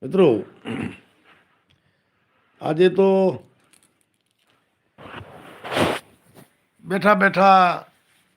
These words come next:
એક જૂની વખત જૂનો પુસ્તક વાંચેલો, એમાં તુલસીદાસજી મહારાજ, ગોસ્વામી તુલસીદાસજી મહારાજનો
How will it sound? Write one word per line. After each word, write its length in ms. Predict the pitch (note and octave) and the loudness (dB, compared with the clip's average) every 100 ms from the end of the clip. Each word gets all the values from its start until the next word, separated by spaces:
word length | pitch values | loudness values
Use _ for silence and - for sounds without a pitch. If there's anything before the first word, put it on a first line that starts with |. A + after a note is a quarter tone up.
| _ _ _ _ - | _ _ _ _ -6
એક 180 | F#3+ | -6
જૂની 380 | D#3+ C3 D#3+ F#3+ | -4 -6 -4 -2
વખત 460 | F3+ F3 F#3 F3+ E3 | -2 -2 -2 -2 -2
જૂનો 280 | C3+ D#3 F3+ | -4 -4 -6
પુસ્તક 360 | D#3+ D#3 F#3+ | -6 -4 -4
વાંચેલો, 680 | E3+ F3 F3 G#3 D#3+ A2 - _ _ _ _ _ _ _ _ _ _ _ _ _ _ _ _ _ _ _ _ _ _ _ _ _ _ _ - | 2 2 4 2 2 -2 -6 _ _ _ _ _ _ _ _ _ _ _ _ _ _ _ _ _ _ _ _ _ _ _ _ _ _ _ -6
એમાં 160 | G#3+ | -2
તુલસીદાસજી 680 | A3 F#3 G3 A3 A#3 G3+ C#3+ | 0 -2 -2 0 2 2 2
મહારાજ, 380 | F3 D#3+ D3+ C3+ | 2 2 2 0
ગોસ્વામી 440 | A#2+ E3+ - E3 C#3 | 0 -2 0 0 -2
તુલસીદાસજી 640 | C3+ A#2 C3+ C3 G2 A2 | -6 -6 -2 -2 -2 -6
મહારાજનો 600 | A2 G2+ G#2 G#2+ C3 | -4 -2 -2 -6 -10